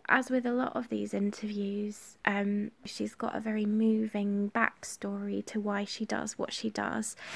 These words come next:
Um, so we cover her history with her, um, chronic illness and disability, and how that coincides with her studies and her music career,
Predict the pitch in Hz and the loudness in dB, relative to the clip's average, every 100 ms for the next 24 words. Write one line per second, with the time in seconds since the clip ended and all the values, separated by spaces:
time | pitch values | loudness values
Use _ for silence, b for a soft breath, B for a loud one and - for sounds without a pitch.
0 | B B - 208 208 208 - 214 214 - | B B 0 4 4 2 2 2 2 0
1 | - 226 220 214 208 208 - _ _ _ | 0 2 2 0 2 -2 -6 _ _ _
2 | _ _ - - 233 240 220 240 - - | _ _ -18 -4 4 4 6 4 2 2
3 | 220 214 214 208 208 - B B B B | 4 6 6 4 2 -4 B B B B
4 | - 220 202 208 208 208 - 214 208 208 | -2 2 4 4 4 2 0 2 4 4
5 | 214 - - - - 214 214 - - - | 4 -2 -12 -8 4 6 6 0 -12 -12
6 | _ - 220 220 214 208 196 - - - | _ 2 6 6 6 4 2 -2 -6 -8
7 | B B B B - 208 208 214 220 220 | B B B B 2 4 4 2 0 4
8 | 214 214 - 220 - 226 220 B B - | 4 4 0 -2 0 0 -2 B B 0
9 | - 208 214 214 214 - - _ _ _ | 2 4 4 4 2 0 -10 _ _ _
10 | - - - 220 214 - - 226 214 208 | -6 -4 0 0 0 -4 -4 0 2 2
11 | - 208 202 196 202 - 208 208 - 208 | 0 0 0 -2 -4 -4 -2 -2 -4 -4
12 | 202 196 - 226 226 214 214 208 196 208 | -2 -4 0 0 4 2 2 -2 0 2
13 | 208 202 - - 214 208 202 202 202 | 2 0 -4 -2 0 2 2 4 2